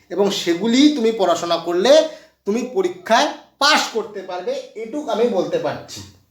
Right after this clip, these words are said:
এবার আমি যদি তোমাকে বলি, "তুমি আমার নোট পড়লে চল্লিশে চল্লিশ পাবে",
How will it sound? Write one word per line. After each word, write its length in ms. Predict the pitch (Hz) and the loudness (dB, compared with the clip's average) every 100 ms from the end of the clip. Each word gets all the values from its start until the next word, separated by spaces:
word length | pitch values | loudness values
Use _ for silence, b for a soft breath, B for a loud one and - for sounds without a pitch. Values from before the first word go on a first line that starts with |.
| _ _ _ _ _ _ | _ _ _ _ _ _
এবার 200 | 147 175 | 0 2
আমি 260 | 180 160 254 | 4 4 4
যদি 180 | 262 269 | 4 2
তোমাকে 300 | 262 269 254 | 2 2 2
বলি, 200 | 247 220 - | 2 2 0
"তুমি 160 | 214 | -2
আমার 380 | 208 165 202 247 | -2 0 0 2
নোট 160 | 240 233 - | 2 -2 -2
পড়লে 240 | 233 220 | 0 0
চল্লিশে 440 | - 190 190 175 165 | 2 0 0 -4 -2
চল্লিশ 280 | 196 220 247 | 0 0 0
পাবে", 300 | 247 240 269 | 0 4 4